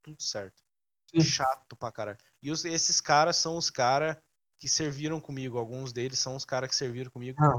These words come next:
Speaker 2: tá.
Speaker 1: E eu te falei que na época que eu tava lá, eu sempre falava, "Ó, o que salva desses cara aqui é eu, você e mais um." Eu falava pros cara, ninguém botava fé. Eu falava, "Ó, nós vamos sair." Eu saí acho que em junho do, do ano seguinte que eu entrei. Eu,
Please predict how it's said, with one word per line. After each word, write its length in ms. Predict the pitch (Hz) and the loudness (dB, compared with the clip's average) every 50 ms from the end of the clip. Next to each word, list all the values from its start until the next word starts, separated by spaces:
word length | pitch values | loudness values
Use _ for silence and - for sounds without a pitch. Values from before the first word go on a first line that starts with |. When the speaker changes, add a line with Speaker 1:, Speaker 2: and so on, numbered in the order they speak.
| - | 0
Speaker 2:
tá. 140 | - - - - | -2 -2 -2 0
Speaker 1:
E 60 | 131 143 | 0 0
eu 120 | 160 170 | 0 0
te 100 | 170 - | 0 2
falei 320 | - 214 196 175 165 170 | 4 4 6 6 4 2
que 120 | 160 - 151 | 0 0 0
na 160 | 143 131 131 | 2 2 4
época 260 | 131 139 147 - 156 | 4 2 0 -2 -6
que 60 | - 143 | -8 -4
eu 40 | 139 | 2
tava 280 | - 139 143 143 139 | 4 6 6 8 6
lá, 120 | 127 135 147 | 6 6 4
eu 60 | 151 | 4
sempre 240 | - - 165 - - | 2 -2 -4 0 2
falava, 360 | - 160 135 131 127 123 127 | 4 6 6 6 6 4 4
"Ó, 160 | 131 123 104 - _ _ _ _ _ _ _ _ _ _ _ _ _ | 2 2 2 0 _ _ _ _ _ _ _ _ _ _ _ _ _
o 20 | - | -12
que 140 | - - - | -2 2 4
salva 420 | - - 180 175 208 220 208 202 | 6 8 10 10 10 8 6 2
desses 260 | 170 160 156 - - - | 0 0 0 0 0 2
cara 180 | - 147 143 | 2 2 2
aqui 180 | 139 - - 180 | 2 2 0 2
é 100 | 165 135 | 2 2
eu, 240 | 135 143 165 190 208 | 2 4 2 2 2
você 440 | 190 202 196 185 - - - 156 | 0 -2 0 0 2 2 0 0
e 60 | 160 180 | -2 -2
mais 280 | 190 196 202 175 143 135 | -2 -2 -2 -2 -6 -8
um." 80 | 131 127 | -8 -8
Eu 60 | 117 | -4
falava 400 | - - 135 131 131 131 135 151 | 0 0 2 2 2 2 0 -4
pros 140 | 151 - - | -6 -8 -2
cara, 260 | - 135 120 107 110 | 2 2 2 2 0
ninguém 280 | 117 123 123 117 127 | -4 -6 -6 -6 -4
botava 360 | 143 156 160 - - 160 170 165 | -4 -4 -2 0 0 2 2 0
fé. 140 | - - 113 | -2 -2 -4
Eu 60 | 104 | -2
falava, 240 | - - 131 135 147 | 0 0 2 4 4
"Ó, 140 | 143 120 - - _ _ _ _ _ | 4 4 2 0 _ _ _ _ _
nós 140 | - 120 117 | -4 -4 -2
vamos 180 | 127 131 147 - | -2 -4 -2 0
sair." 540 | - - 196 170 135 120 120 123 143 170 - _ _ _ _ _ _ _ _ _ _ _ _ _ _ _ - | 2 4 4 4 4 2 0 -2 -4 -6 -8 _ _ _ _ _ _ _ _ _ _ _ _ _ _ _ -8
Eu 100 | 110 123 | -2 0
saí 320 | - - 151 139 147 160 | 4 4 4 4 6 4
acho 160 | 170 170 - | 4 4 2
que 100 | - - | 0 -4
em 120 | 180 170 160 | -6 -6 -6
junho 440 | 131 147 175 185 175 147 117 101 101 107 _ _ _ | -4 -2 -2 -2 -2 -4 -6 -10 -14 -18 _ _ _
do, 300 | - 113 127 123 120 110 | -12 -10 -8 -8 -8 -8
do 280 | 107 110 120 123 123 123 | -10 -8 -6 -4 -2 -2
ano 140 | 131 139 143 | -2 0 2
seguinte 540 | - - - 139 120 135 147 156 147 - - | 2 0 0 -2 -6 -8 -8 -6 -6 -6 -4
que 80 | - | -2
eu 120 | 151 147 151 | -2 -2 -4
entrei. 360 | 147 135 - - 117 110 101 | -4 -8 -6 -6 -6 -6 -4
Eu, 40 | 95 | -4